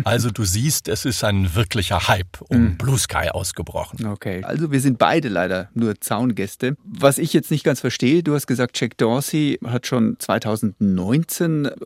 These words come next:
Speaker 2: angefangen, an Blue Sky zu basteln. Er war aber bis zweitausendeinundzwanzig, bis Ende zweitausendeinundzwanzig C E O, also Boss von Twitter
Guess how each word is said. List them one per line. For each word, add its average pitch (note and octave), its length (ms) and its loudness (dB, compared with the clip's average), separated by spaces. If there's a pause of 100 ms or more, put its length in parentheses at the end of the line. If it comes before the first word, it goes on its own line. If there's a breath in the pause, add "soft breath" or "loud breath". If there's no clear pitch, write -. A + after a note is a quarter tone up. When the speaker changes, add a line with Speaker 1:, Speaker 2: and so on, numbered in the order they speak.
Speaker 2:
angefangen, C3+ 640 2
an B2+ 480 2
Blue C#3+ 240 0
Sky A#2+ 320 -2
zu - 120 -8
basteln. B2 400 -2
Er A#2 140 2
war G2+ 140 0
aber C#3 160 6
bis B2+ 180 -2
zweitausendeinundzwanzig, B2 1300 2
bis A#2 120 -8
Ende D3 340 4
zweitausendeinundzwanzig A#2 1300 -4
C B2+ 240 -2
E - 100 -6
O, A#2 280 -2
also A2+ 380 -2
Boss A#2 280 -2
von A#2 180 -2
Twitter F3 480 0